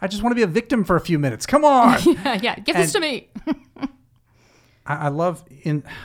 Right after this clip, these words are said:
Speaker 1: I don't even remember where it was, the, this phrase that's used a couple of times, "the arm of the Lord."
Speaker 2: Hmm.
Speaker 1: That God is still stronger than, than those feelings and those moments and those places and
Speaker 2: Yeah.
Speaker 1: situations. And God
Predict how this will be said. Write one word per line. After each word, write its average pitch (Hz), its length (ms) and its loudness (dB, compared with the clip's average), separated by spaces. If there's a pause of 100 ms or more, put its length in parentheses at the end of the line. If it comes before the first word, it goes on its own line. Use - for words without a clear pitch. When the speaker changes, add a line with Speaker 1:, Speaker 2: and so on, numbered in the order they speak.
(200)
Speaker 1:
I 147 40 -8
don't 165 120 -4
even 139 80 -4
remember 117 220 -6
where 117 160 -6
it - 80 -18
was, 104 400 -8
the, 120 80 -10
this 117 340 -14
phrase 131 480 -6
that's - 340 -14
used 139 280 -10
a 123 40 -8
couple - 260 -12
of 117 60 -8
times, 110 380 -8
"the 117 140 -12 (100)
arm 143 240 -4
of 131 100 -8
the 120 80 -10
Lord." 113 440 -8
Speaker 2:
Hmm. - 200 -8 (520)
Speaker 1:
That 135 100 -6
God 165 240 -2
is 165 80 -6
still 175 160 -6
stronger 160 640 -2
than, 127 320 -4
than 135 140 -2
those 135 180 -4
feelings 131 400 -2
and 120 100 -4
those 110 160 -8
moments 120 480 -2
and 117 80 -6
those 107 120 -8
places 127 420 -6
and 110 100 -4
Speaker 2:
Yeah. 123 80 -8
Speaker 1:
situations. 117 720 -6
And 110 160 -8
God 127 280 -6